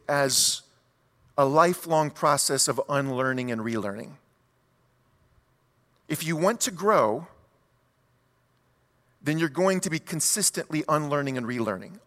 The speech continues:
Whether you're unlearning ideas, unlearning habits, unlearning ways of relating to others, whatever it is, all of growth, all of spiritual progress is unlearning and relearning.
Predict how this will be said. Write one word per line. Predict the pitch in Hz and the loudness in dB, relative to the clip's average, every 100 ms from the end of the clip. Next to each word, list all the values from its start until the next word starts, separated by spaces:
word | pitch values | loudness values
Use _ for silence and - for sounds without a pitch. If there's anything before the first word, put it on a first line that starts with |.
| _ _ _ - | _ _ _ -16
Whether | - 156 165 | 0 2 2
you're | 147 - | 0 2
unlearning | 160 156 151 147 139 | 0 2 0 2 0
ideas, | 127 120 170 202 214 202 - - - _ _ _ _ _ _ | -2 -4 0 2 2 0 -2 -4 -6 _ _ _ _ _ _
unlearning | 147 151 147 156 143 | 0 2 2 2 0
habits, | 131 147 165 170 196 202 - - - - _ _ _ _ _ _ _ _ _ _ - | -4 0 2 4 4 0 0 0 0 -4 _ _ _ _ _ _ _ _ _ _ 0
unlearning | 151 151 160 170 165 151 | 2 2 2 2 0 0
ways | 151 170 151 | 0 0 0
of | 147 | 0
relating | 151 151 156 160 175 | 2 2 0 -2 -2
to | 175 160 | 2 4
others, | 156 185 202 202 151 | 4 2 -4 -6 0
whatever | 151 165 170 160 | 2 4 2 2
it | |
is, | 180 120 120 - - - - - _ _ | 2 2 0 -2 -2 -10 -20 -20 _ _
all | 190 202 233 | 8 10 8
of | 226 165 | 2 -2
growth, | 156 185 135 - - - - _ _ _ _ _ _ | 6 6 6 -2 -14 -14 -18 _ _ _ _ _ _
all | 180 202 233 226 | 6 8 8 4
of | - | 2
spiritual | - 202 196 185 170 | 0 2 2 2 -2
progress | - 175 165 123 104 - - - - _ _ _ _ _ _ | 2 4 4 4 -2 -2 -10 -10 -14 _ _ _ _ _ _
is | 147 135 | -2 2
unlearning | 143 143 135 131 127 | 2 2 -2 -2 -4
and | 113 | -4
relearning. | 123 113 92 - | -4 -4 -6 -10